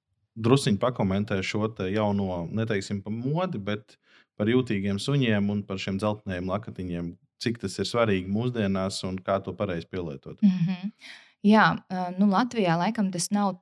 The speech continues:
Speaker 2: tik ļoti vēl izplatīts un aizgājis tādā kampaņu formātā, bet, ā, ā, citās valstīs jau, ā, sāk aiziet lielākas ik, ik pa brīdim kampaņas par šo te tēmu,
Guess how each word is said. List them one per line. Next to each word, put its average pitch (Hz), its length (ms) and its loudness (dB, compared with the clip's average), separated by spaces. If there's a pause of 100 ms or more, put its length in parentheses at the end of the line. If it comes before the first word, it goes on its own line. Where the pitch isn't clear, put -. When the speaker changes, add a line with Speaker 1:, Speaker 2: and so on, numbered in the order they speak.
(140)
Speaker 2:
tik 233 300 0
ļoti 214 400 -2
vēl 170 340 -2
izplatīts 180 640 -4
un 180 80 -6
aizgājis 190 500 0
tādā 170 300 -4
kampaņu 180 520 -4
formātā, 180 640 2
bet, 175 300 -8
ā, 180 140 -4 (540)
ā, 170 260 2
citās 196 440 4
valstīs 170 640 0
jau, 165 500 -4
ā, 170 220 -4
sāk 180 400 0
aiziet 180 340 -2
lielākas 180 540 -2
ik, 190 140 -10
ik 208 120 -8
pa 196 80 -6
brīdim 170 400 -2
kampaņas 170 540 -2
par 170 160 -4
šo 175 200 0
te 196 120 -6
tēmu, 220 540 4